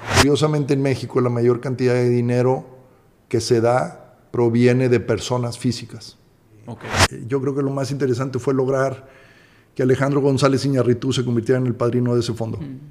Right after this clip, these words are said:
Speaker 1: después de su segundo Oscar. Y lograr, una empresa tiene un bottom line. El bottom line lo conocemos muy claro, es cuánto dinero ganaste,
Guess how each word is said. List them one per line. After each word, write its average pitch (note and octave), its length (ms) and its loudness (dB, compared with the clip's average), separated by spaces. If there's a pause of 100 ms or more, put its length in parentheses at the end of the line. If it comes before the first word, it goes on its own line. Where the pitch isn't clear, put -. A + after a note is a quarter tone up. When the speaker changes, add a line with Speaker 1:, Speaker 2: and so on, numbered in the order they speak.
(280)
Speaker 1:
después C3 380 2
de B2 100 2
su A#2 60 -10
segundo A#2+ 840 0
Oscar. B2 320 -4 (320)
Y B2+ 80 -4
lograr, B2+ 580 0 (680)
una D#3 240 4
empresa D#3+ 520 0
tiene C#3 160 0
un C3 280 -2
bottom B2+ 300 6
line. G#2+ 300 -4 (560)
El A2+ 140 0
bottom C#3+ 380 6
line C#3 480 2 (220)
lo A#2 160 -2
conocemos C3+ 480 0
muy C#3 160 2
claro, A#2+ 380 -2
es - 160 -6
cuánto A#2 380 -2
dinero B2+ 360 2
ganaste, B2 540 -2